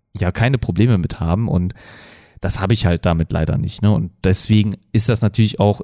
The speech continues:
leider nicht so gut weggekommen aus meinem Test. Aber von der Geschwindigkeit des Ausfahrens hatte ich jetzt keine großen Probleme. Face Unlock würde ich, glaub ich, trotzdem nicht nutzen. Ähm, ich habe leider ein, äh,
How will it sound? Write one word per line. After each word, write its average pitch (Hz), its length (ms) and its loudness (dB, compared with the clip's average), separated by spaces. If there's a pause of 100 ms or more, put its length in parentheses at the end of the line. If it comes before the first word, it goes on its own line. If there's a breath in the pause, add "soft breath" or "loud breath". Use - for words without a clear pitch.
leider 107 280 2
nicht 107 140 0
so 104 100 0
gut 98 180 0
weggekommen 101 460 0
aus 95 220 0
meinem 92 280 0
Test. - 380 -2 (300 loud breath)
Aber 107 380 2
von 110 160 -2
der 98 100 2
Geschwindigkeit 139 800 2
des - 160 -4
Ausfahrens 120 760 2
hatte 110 160 -2
ich 104 100 0
jetzt - 260 0
keine 104 320 2
großen 92 340 0
Probleme. 85 480 0 (260 loud breath)
Face 147 420 0
Unlock 135 500 2
würde 110 180 2
ich, 104 120 -2
glaub 95 180 2
ich, - 80 -4
trotzdem 135 380 0
nicht 131 180 0
nutzen. 127 400 2 (420 loud breath)
Ähm, 98 240 2
ich - 140 0
habe 139 140 0
leider 127 180 2
ein, 113 280 0 (100)
äh, 117 120 2